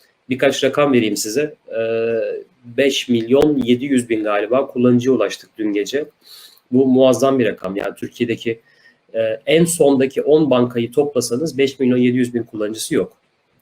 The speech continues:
Bu yüzden aslında bir ölçek olarak bizi kendi rakiplerimiz değil, bankaların içine koysanız bile kağıt üstünde çok başarılı bir kuruluşuz. Ama yapmak istediklerimizin sayısı çok fazla. Beni ne mutlu ediyor?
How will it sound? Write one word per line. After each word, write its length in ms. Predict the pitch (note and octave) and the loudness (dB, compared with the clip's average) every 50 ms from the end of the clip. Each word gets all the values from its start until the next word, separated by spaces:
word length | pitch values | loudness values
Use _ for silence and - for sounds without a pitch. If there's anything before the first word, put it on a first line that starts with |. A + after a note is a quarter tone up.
| _ - | _ -2
Bu 100 | C3 C3+ | 0 2
yüzden 280 | C3 B2+ A#2+ A#2 A2 A#2+ | 2 4 4 2 2 2
aslında 600 | A#2 A#2 A2+ - - C3 B2 B2 B2 B2 A#2 A2+ | 2 0 0 0 0 0 0 2 0 -2 -2 -4
bir 120 | B2+ B2 | -4 -2
ölçek 360 | B2 C3 C3 B2+ - D3+ D3 | 0 0 -2 -2 -4 -4 -4
olarak 340 | D3 B2 A#2+ A2+ A#2 A2+ - | -2 0 0 -2 -2 -4 -6
bizi 180 | A#2+ A2+ A#2+ A#2+ | -6 -6 -6 -6
kendi 300 | - A#2+ A2 A#2+ B2+ B2 | -6 -4 -2 -2 -2 -2
rakiplerimiz 680 | B2 A#2+ A#2+ B2 - - A#2+ A#2+ B2+ B2+ B2 B2 B2+ | -2 -4 -6 -8 -6 -4 -2 0 0 0 -2 -2 -4
değil, 160 | D3+ C#3+ B2+ | -6 -4 -2
bankaların 480 | A#2+ A#2+ C3 B2+ - B2+ B2 B2 B2 A#2+ | -2 0 0 -2 -2 -2 -2 0 0 -2
içine 260 | A#2+ - C3 B2+ B2 | -2 -2 -4 -4 -2
koysanız 480 | - B2+ B2 A#2+ B2 C#3+ C#3 C3+ A#2+ A#2+ | 0 0 0 0 2 2 2 2 2 0
bile 240 | G#2+ A#2 D3+ - - _ - - - - - - _ _ - | -2 -2 -4 -4 -4 _ -20 -20 -20 -20 -20 -20 _ _ -2
kağıt 260 | D3+ C3+ D3 F3 E3+ | 0 2 2 2 2
üstünde 280 | F3 - - - F3 F3+ | 2 0 0 2 2 2
çok 220 | - - D#3+ - | 2 0 0 0
başarılı 340 | C#3 B2+ - - C3+ B2 B2 | 0 0 0 2 2 2 2
bir 80 | A2+ - | 0 -2
kuruluşuz. 600 | - G2+ F#2+ F#2 F2+ - - - - - - _ _ _ _ - - - - - _ - | -4 -8 -8 -8 -8 -10 -14 -18 -20 -20 -20 _ _ _ _ -20 -20 -20 -20 -20 _ -4
Ama 340 | A#2+ B2+ C#3 D3 D3 C3 A2+ | 0 2 2 2 2 0 0
yapmak 340 | - A2+ A2+ A#2+ D3 E3 E3+ | -2 -2 -2 -2 -2 -4 -4
istediklerimizin 600 | - - - F3 D#3 E3 - D#3 D#3 D#3 D3+ D3 D#3 | -4 -2 -2 -2 -2 0 0 0 2 2 2 2 0
sayısı 380 | D3+ - C#3 C#3+ C#3+ C#3+ F3+ | 0 0 0 0 0 -2 -2
çok 260 | - - D#3 D#3 - | 0 0 0 0 0
fazla. 400 | - A2 F#2+ F2+ - F#2 F#2 F#2+ | -4 -6 -6 -6 -6 -8 -6 -4
Beni 180 | A#2+ C3 D3+ D#3 | -2 0 2 2
ne 60 | E3+ | 4
mutlu 320 | F3 E3+ C3 F2+ - - G#2 | 4 4 2 2 0 0 0
ediyor? 400 | G2+ G2 G2 G#2+ C3 E3 F3 | 0 0 0 0 -2 -2 -2